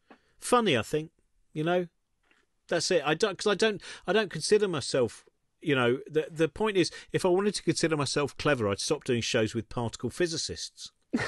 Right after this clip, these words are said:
Because that shows you up <laughs> immediately, you know, I mean, and, and I think I've, I've found a nice place to be where, you know, I describe myself as a professional idiot. That's kind of what I do. I'm,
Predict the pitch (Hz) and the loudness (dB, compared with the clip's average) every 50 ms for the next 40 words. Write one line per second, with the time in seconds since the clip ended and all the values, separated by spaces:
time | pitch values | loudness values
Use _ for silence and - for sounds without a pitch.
0 | - - - - - 156 - 185 180 165 - - 190 202 - 208 - - 160 151 | -6 -8 -6 -2 0 0 4 4 4 6 6 6 4 4 4 2 2 4 4 4
1 | 147 - 139 139 143 143 139 131 120 147 196 214 156 - 131 104 90 95 107 143 | 4 4 4 4 2 2 2 0 2 2 2 2 2 0 -2 -2 -2 -2 0 2
2 | 156 139 123 127 135 135 - - - - - - 156 160 185 - 180 170 175 160 | 2 4 4 2 2 0 -2 -4 -12 -10 -4 0 0 0 0 0 -2 0 0 0
3 | - - 214 202 160 151 135 - - 160 127 - - - 165 165 165 156 147 135 | 2 0 0 0 0 -2 -2 -2 -4 -6 -6 -4 -2 -2 0 0 2 2 0 0
4 | 139 139 143 135 - - - - 131 131 123 - - 113 104 143 143 135 117 110 | 2 0 0 0 -2 -4 -2 0 0 0 0 -2 -4 -2 2 2 2 2 4 2
5 | 107 110 117 113 107 107 107 104 107 - - - 123 127 127 123 123 - - - | 2 2 2 2 0 0 0 -2 -2 -4 0 2 2 2 2 0 -2 -6 -2 -2
6 | 107 - - 117 120 117 107 92 - - 95 - 113 104 - - - 113 107 113 | -2 -2 -2 -2 -2 -2 -4 -6 -8 -10 -10 -8 -8 -6 -6 -6 -4 -2 -2 0
7 | 131 156 160 147 98 90 - 117 113 - - - 123 135 147 151 139 131 127 117 | 0 0 0 0 -2 -2 -4 -8 -10 -10 -10 -6 -4 -2 -2 -2 -2 -2 -2 -4
8 | 113 110 143 135 123 113 | -4 -2 0 0 0 0